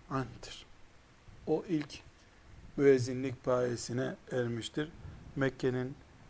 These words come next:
fethinde, e, Kabe'de ezan okuma hazzını Allahu Teala ona lütfetmiştir.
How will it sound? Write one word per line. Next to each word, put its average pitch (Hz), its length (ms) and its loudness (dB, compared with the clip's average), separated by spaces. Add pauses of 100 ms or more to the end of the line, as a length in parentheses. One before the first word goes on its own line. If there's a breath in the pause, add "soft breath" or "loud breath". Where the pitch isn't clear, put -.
fethinde, 127 720 4 (680)
e, 113 220 -6 (100)
Kabe'de 127 680 4 (500)
ezan 131 260 2
okuma 127 440 -2 (200)
hazzını 123 440 -2
Allahu 123 380 0
Teala 113 420 0 (360)
ona 139 180 0
lütfetmiştir. - 840 -8